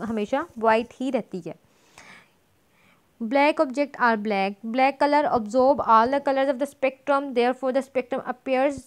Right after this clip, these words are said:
black। यानी जो ब्लैक कलर वो सारे कलर्स को क्या कर लेगा, स्पेक्ट्रम के सारे कलर्स को अब्जॉर्ब कर लेता है, वो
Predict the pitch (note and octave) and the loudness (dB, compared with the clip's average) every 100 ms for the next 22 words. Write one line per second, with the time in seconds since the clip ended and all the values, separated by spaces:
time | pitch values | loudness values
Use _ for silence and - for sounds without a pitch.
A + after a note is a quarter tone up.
0 | _ G#3+ G#3+ F#3 F3+ A#3+ B3+ C#4 B3 B3 | _ -6 -4 -4 -4 -4 -4 -4 -4 0
1 | B3 C4 C#4+ D4 D#4 - C4+ A#3+ A#3 C#4+ | 0 2 -2 -2 -4 -6 -2 0 2 0
2 | D4+ C4 A#3 C#4+ B3+ B3 B3 A#3+ A3+ C4 | 0 0 -2 -4 0 0 0 -4 -2 -4
3 | - A#3+ A#3+ B3 B3+ C4+ A#3 A#3+ B3 B3 | -6 -8 -6 -6 -6 -4 -4 -2 -2 -2
4 | - D4+ A#3 B3+ B3+ - G#3+ G3 C4 | -2 -4 0 0 0 0 -4 -4 -6